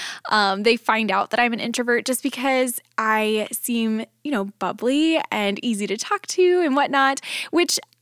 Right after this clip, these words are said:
I mean, I am those things, but I think the difference between an extrovert and an introvert is where you get your energy from. So I have extroverted friends that truly recharge by being around people. <laughs>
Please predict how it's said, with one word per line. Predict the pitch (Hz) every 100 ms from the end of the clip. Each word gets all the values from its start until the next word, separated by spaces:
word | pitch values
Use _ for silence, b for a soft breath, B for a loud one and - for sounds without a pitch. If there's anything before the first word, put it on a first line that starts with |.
| -
I | 370
mean, | 381
I | -
am | 370 403
those | 294 247
things, | - 320 277 240
but | 214 254 240 233 - - B B B B
I | 269
think | - 339 330 - _ _
the | 233
difference | 233 233 269 277
between | - 294 262
an | -
extrovert | 196 - - 220 226
and | 220
an | -
introvert | 208 - 202 214 -
is | 170 202
where | 202 202 190 196 196 -
you | 214 208
get | 196 196 185
your | 190 -
energy | - 165 180 -
from. | - 85 - 240
So | - 220 202
I | - 214
have | 240 320 277 -
extroverted | 196 - 226 233 247
friends | 233 262 254 262
that | 233 208 -
truly | - 233 233 240 254
recharge | 196 190 233 - 208 180 196 311 311 - B B
by | - 233
being | 202 226 220 208 - -
around | 208 190 202
people. | 381 - -
<laughs> | 214